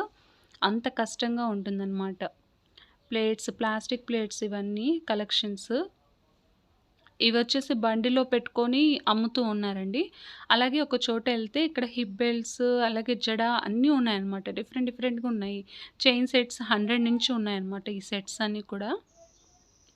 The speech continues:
చాలా కలెక్షన్స్ ఉంది ఈ షాప్ దగ్గర అయితే, చాలా బాగుందన్నమాట.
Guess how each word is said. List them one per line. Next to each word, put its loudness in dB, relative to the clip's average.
చాలా 4
కలెక్షన్స్ 0
ఉంది -2
ఈ -2
షాప్ -2
దగ్గర -4
అయితే, -4
చాలా -4
బాగుందన్నమాట. -6